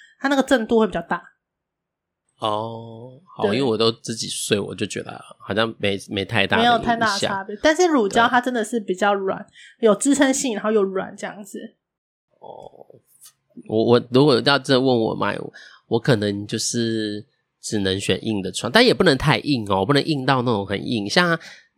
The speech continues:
Speaker 2: 豆腐等级，因为它现在出三个嘛，就一般的豆腐，
Speaker 1: 嗯。
Speaker 2: 然后芝麻豆腐，跟另外一个是什么豆腐啊？很硬，最硬的。
Speaker 1: 我不知道，因为我看网络上大家都推芝麻。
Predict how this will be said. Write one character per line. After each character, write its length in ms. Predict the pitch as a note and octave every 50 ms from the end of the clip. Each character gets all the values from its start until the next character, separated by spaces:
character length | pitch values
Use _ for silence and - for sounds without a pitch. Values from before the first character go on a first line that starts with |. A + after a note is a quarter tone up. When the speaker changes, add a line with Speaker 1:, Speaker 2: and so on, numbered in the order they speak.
| - _
Speaker 2:
豆 180 | - F#3+ E3+ C#3+
腐 220 | - - A#2 A#2
等 200 | A#2+ B2 G#2 G2+
级， 140 | F#2+ - G#2
因 60 | G#2+
为 60 | A#2+ C3+
它 60 | C3+
现 40 | C3+
在 100 | C3+ C3
出 200 | C3 - C3 A#2
三 280 | - - B2 G2 G2 G2+
个 100 | - G#2+
嘛， 180 | F#2 F2 E2+ E2+
就 140 | - - A#2
一 100 | A#2+ A#2+
般 240 | A2+ A2 A2 G#2+ G#2+
的 80 | A2 G#2 G#2+ -
豆 240 | - A#2 G#2+ G#2
腐， 360 | G2 - - - A2 F2+ F#2 F#2+
Speaker 1:
嗯。 40 |
Speaker 2:
然 100 | G#2 G#2
后 80 | F#2 G2
芝 220 | - - - A#2
麻 200 | A#2 G#2 F#2+ F#2
豆 240 | F#2 - A#2+ G#2 G2+
腐， 240 | F#2+ - - G#2+ G2+ G2
跟 180 | - G#2 G2+ G#2
另 80 | A2+
外 140 | A#2+ B2+ A#2+
一 20 | A#2
个 80 | - A2
是 40 | A#2
什 140 | - - -
么 80 | - -
豆 160 | - G2+ F#2+
腐 200 | - - - -
啊？ 120 | - -
很 160 | G2+ G2+ G2 - -
硬， 80 | D#3 C3
最 200 | - D#3 C3 A#2+
硬 260 | C3+ A#2+ G#2 F#2+ F#2+
的。 220 | - - - - _ _ _ _ _ _ -
Speaker 1:
我 240 | A3 G#3+ G#3 G#3
不 40 | A3
知 60 | A3+
道， 300 | A3+ A3 G#3+ G3+ G3+ G#3
因 80 | C4 D4
为 80 | D#4+ E4+
我 260 | D#4+ C4 A3+ G#3+ G#3
看 180 | - C#4+ C#4+
网 160 | C4+ A#3 G3+ G#3+
络 140 | A3+ A#3+
上 160 | A#3+ C4+ B3 B3
大 60 | A#3+
家 120 | A#3 A#3
都 120 | A#3 A#3 A#3
推 200 | - B3+ A3 A3
芝 300 | G#3+ - G#3+ G3+ G3+ G#3
麻。 160 | G3+ F3+